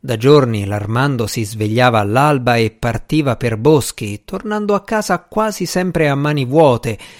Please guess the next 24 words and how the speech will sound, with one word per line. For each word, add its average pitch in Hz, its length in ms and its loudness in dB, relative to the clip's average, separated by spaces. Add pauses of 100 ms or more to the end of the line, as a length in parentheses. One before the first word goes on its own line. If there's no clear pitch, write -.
(200)
in 120 180 -6
viso 147 640 -2
una 123 300 -4
piva 147 480 -2
da 120 120 -2
incorniciare. 104 840 -6 (960)
A 190 140 -10
quell'atto 180 460 2
di 151 120 -2
sfida 143 560 -4
l'Armando 156 760 0
aveva 165 440 2
risposto 147 580 -2
con 120 220 -4
sdegno. 110 540 -2 (760)
Dapprima 185 680 -2
l'aveva 170 580 0
valutato. 120 680 -2 (760)
"È - 140 -12
vecchio", 117 640 -2 (460)
aveva 117 320 -2
poi 110 240 -2
detto. 104 480 -6 (640)
Balle, 117 640 -2